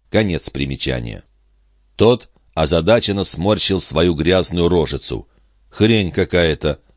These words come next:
пожал он плечами, и прежде чем Гектор успел открыть рот, сунул что-то ему в руку и кинулся прочь. «Постой!» окликнул его Гектор. «Так куда мне идти-то?»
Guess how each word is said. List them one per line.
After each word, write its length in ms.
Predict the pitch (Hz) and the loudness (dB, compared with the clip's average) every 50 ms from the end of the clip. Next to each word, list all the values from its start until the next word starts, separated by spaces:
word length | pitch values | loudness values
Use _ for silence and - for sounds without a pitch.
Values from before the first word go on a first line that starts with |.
| _ _ _ | _ _ _
пожал 320 | 82 85 82 92 90 85 | 0 0 2 2 2 2
он 160 | 80 80 73 | 2 0 -2
плечами, 640 | - 73 76 73 - - 117 120 113 110 107 92 _ _ _ _ _ | -2 -4 -4 0 2 2 2 2 2 0 -2 -4 _ _ _ _ _
и 140 | - 95 92 | -4 -4 -2
прежде 440 | - 95 101 107 101 85 - 90 | 0 2 2 4 2 2 -2 -6
чем 280 | 80 - - 90 82 78 | -4 -2 -2 0 -2 -2
Гектор 420 | 67 80 95 87 - _ 82 82 | -2 0 0 0 0 _ -2 0
успел 400 | 85 82 - - _ 87 85 80 | 0 0 -2 -2 _ 0 0 2
открыть 400 | 80 78 - - 82 78 73 - | 0 0 -2 -2 -2 -2 -2 -2
рот, 320 | - 87 117 131 131 131 - _ _ _ _ _ | 2 2 2 2 2 -2 -8 _ _ _ _ _
сунул 500 | _ - - - 104 127 143 135 131 123 | _ 0 0 2 4 4 4 4 2 0
что-то 400 | 113 - - - 95 101 - - | 0 -2 0 0 0 0 2 2
ему 240 | 87 82 78 76 69 | 0 0 2 0 -4
в 80 | 62 71 | -2 2
руку 420 | 92 117 123 117 - 107 107 104 - _ _ _ _ _ | 2 2 2 2 2 0 0 0 -4 _ _ _ _ _
и 100 | - 123 | 0 0
кинулся 580 | 117 - - 95 101 95 92 85 80 - 90 85 | 0 0 -2 0 0 2 2 0 0 0 0 -2
прочь. 480 | - - - 76 71 65 - - - _ _ _ _ _ _ _ _ _ _ _ | -2 -2 -2 -2 0 0 -4 -8 -8 _ _ _ _ _ _ _ _ _ _ _
«Постой!» 600 | _ 185 - - - - 208 226 214 120 69 - _ _ _ _ | _ 0 2 2 2 4 4 4 4 2 -4 -8 _ _ _ _
окликнул 560 | - - 82 - 95 101 101 - - 92 90 | -2 -2 0 2 2 0 0 0 -2 -4 -2
его 260 | 85 85 87 82 85 85 | 0 0 2 2 2 0
Гектор. 500 | 76 82 85 76 - - 73 67 60 - _ _ _ - _ | 2 0 0 0 0 -4 -4 -4 -4 -6 _ _ _ -8 _
«Так 180 | - 135 131 | 0 0 0
куда 320 | _ - 175 170 208 214 202 | _ 2 4 4 6 4 4
мне 240 | 196 202 208 208 208 | 4 2 2 2 2
идти-то?» 560 | 170 - - 247 233 - - 90 - 135 | 0 2 2 2 2 4 2 -2 -2 -2